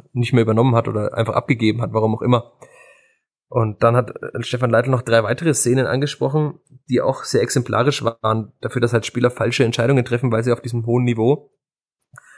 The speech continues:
halt eben nicht lang Zeit haben, Entscheidungen zu treffen. Es war einmal ein relativ schneller Konter, wo Branimir Gotha den Ball hat und rechts läuft Tillmann mit. Er könnte eigentlich Tillmann mitnehmen,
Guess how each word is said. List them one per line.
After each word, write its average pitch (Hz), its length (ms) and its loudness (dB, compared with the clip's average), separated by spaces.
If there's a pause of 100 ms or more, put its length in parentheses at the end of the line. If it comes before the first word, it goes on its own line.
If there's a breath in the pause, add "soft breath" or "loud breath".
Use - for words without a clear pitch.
(100)
halt 117 140 2
eben 120 120 4
nicht 123 160 0
lang 120 200 2
Zeit 120 180 2
haben, 123 100 2
Entscheidungen 123 400 2
zu - 80 -8
treffen. 127 420 -2 (160)
Es - 140 -20
war 107 160 -8
einmal 117 360 0 (540 soft breath)
ein 110 300 -6
relativ 120 340 0
schneller 113 260 0
Konter, 135 440 0
wo 127 80 0
Branimir 117 460 0
Gotha 127 400 0
den 120 160 -2
Ball 110 200 -2
hat 139 280 -2
und 113 160 -2
rechts 120 220 -2
läuft - 360 0 (120)
Tillmann 143 300 2
mit. - 360 -6
Er 113 100 -8
könnte 113 200 -6
eigentlich 113 140 -2
Tillmann 120 280 0
mitnehmen, 143 440 0